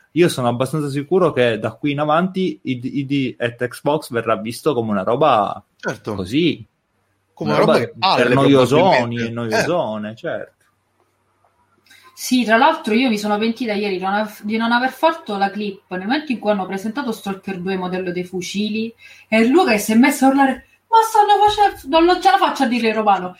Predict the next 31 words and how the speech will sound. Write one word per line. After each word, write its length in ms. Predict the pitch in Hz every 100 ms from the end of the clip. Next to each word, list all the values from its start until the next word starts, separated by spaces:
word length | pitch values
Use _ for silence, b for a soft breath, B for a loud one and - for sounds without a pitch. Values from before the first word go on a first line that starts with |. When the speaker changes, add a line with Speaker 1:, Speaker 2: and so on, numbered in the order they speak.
| B
Speaker 2:
<laughs> 160 | B -
Non 120 | 220
so 120 | -
Speaker 3:
"Stanno 220 | - 381 381
Speaker 2:
detto. 140 | 392
Speaker 3:
facendo 240 | 403 415 415
vedere 300 | 427 415 403
i 60 | 370
fucili!" 880 | 403 440 440 494 453 381 339 - _ _ _ _
I 140 | 539
fucili! 540 | 539 508 508 508 403 320
Era 120 | 247
disperato, 760 | 233 - - 240 254 269 208
e 260 | 202 214 220
effettivamente, 560 | 208 208 233 262 277 202
ragazzi, 520 | 190 190 180 135 185
Speaker 2:
E, 140 | 156
Speaker 3:
cioè 140 | 202 156
Speaker 2:
e 140 | 170
non 100 | 226
mi 80 | 185
aspettavo 680 | 170 180 170 202 220 180 160
i 100 | 139
denti 440 | 151 170 143 -
dopo, 360 | 123 156 113 110
ma 140 | 117
la 80 | 151
cosa 160 | 214 247
dei 120 | 175
fucili 440 | 160 170 156 131
era 280 | 147 139 -